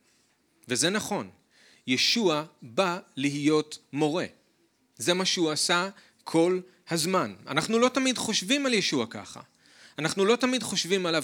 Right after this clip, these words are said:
כעל מורה, אבל זה מה שהוא בא לעשות, זה מי שהוא בא להיות,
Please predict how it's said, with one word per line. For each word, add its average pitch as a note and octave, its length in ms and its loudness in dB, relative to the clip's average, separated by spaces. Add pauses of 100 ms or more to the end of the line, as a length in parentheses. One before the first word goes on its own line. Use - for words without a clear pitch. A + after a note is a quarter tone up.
כעל E3+ 280 0
מורה, C3+ 420 0
אבל D3+ 280 -2
זה D#3 240 -2
מה G#3 260 -2
שהוא G#3 240 -4
בא F#3 160 -2
לעשות, F#3+ 460 -4
זה C#3+ 220 -2
מי G#3 200 0
שהוא G3 280 0
בא D#3+ 180 0
להיות, E3+ 440 -2